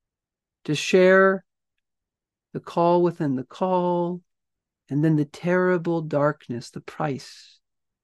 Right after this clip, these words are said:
that he was asking her to pay for the fruitfulness of this order. Did she share it? Yes, we've seen.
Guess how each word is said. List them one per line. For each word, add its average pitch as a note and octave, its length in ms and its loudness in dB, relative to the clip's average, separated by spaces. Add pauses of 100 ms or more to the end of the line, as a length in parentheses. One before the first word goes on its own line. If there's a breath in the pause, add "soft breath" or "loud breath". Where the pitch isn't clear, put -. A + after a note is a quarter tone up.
(580)
that - 100 -6
he D#3+ 420 -2
was C#3+ 200 -6
asking D3 500 -4
her C#3 180 -6
to D3 80 -12
pay D3 560 -4 (240)
for - 100 -2
the D#3 100 4
fruitfulness E3+ 760 2
of D3 120 -4
this C#3+ 180 -4
order. A2 420 -10 (1600)
Did C#3 140 0
she D#3 200 0
share F3 360 4
it? C#4 120 -2
Yes, A3 280 2
we've F#3 140 -2
seen. D3+ 480 0